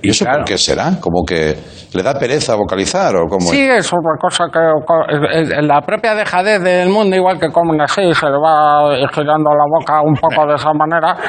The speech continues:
Speaker 1: ¿Quieres de comer, padre?
Speaker 2: Eh,
Speaker 1: Eh, pues,
Speaker 2: pues, pues sí, pues, pues me comeré un po-, un, dos trozos de fruta y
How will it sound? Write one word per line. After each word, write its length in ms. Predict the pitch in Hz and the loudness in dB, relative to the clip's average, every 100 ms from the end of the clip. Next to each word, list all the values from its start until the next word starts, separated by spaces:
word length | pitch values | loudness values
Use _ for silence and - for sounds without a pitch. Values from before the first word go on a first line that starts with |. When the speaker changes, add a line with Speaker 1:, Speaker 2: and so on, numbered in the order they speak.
| - | -4
Speaker 1:
¿Quieres 160 | 196 208 | -2 0
de 80 | |
comer, 280 | 165 160 165 | 0 0 -2
padre? 320 | 156 160 180 | 0 2 2
Speaker 2:
Eh, 40 | 165 | 0
Speaker 1:
Eh, 360 | 147 170 123 - | 0 0 0 -2
pues, 340 | 151 175 80 | 0 0 -2
Speaker 2:
pues, 120 | - 185 190 196 156 | -2 -2 0 -2 -2
pues 160 | 220 196 | -2 -2
sí, 60 | 247 | -2
pues, 140 | 208 202 185 | 0 0 0
pues 160 | 196 196 | 0 0
me 100 | 196 | 0
comeré 380 | 214 208 208 226 | 0 0 2 2
un 160 | 214 180 | 2 2
po-, 180 | 196 180 | 2 2
un, 320 | 185 165 170 | 2 0 0
dos 160 | 185 170 | -2 -2
trozos 280 | 175 - 156 | -4 -2 0
de 120 | 147 120 | 0 0
fruta 260 | 156 131 | -2 0
y 40 | 127 | 0